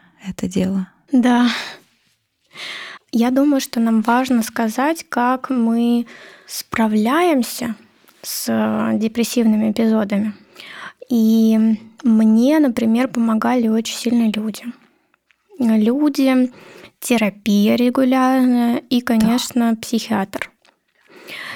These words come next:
Speaker 2: И следование всем его предписаниям — это очень важно, правда. И, пожалуйста,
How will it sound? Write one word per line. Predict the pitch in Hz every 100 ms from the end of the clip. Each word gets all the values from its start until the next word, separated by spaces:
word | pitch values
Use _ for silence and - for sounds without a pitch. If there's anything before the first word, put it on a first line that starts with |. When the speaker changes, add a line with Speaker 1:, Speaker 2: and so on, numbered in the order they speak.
| - -
Speaker 2:
И | 220
следование | - 233 262 254 233 226 214
всем | - - 240 247
его | 220 208 214 214
предписаниям — | 214 202 214 - 240 277 277 226 233
это | -
очень | 208 214 - 196
важно, | 185 190 202
правда. | 202 214 208 202
И, | 208
пожалуйста, | 214 208 214 214 208 - -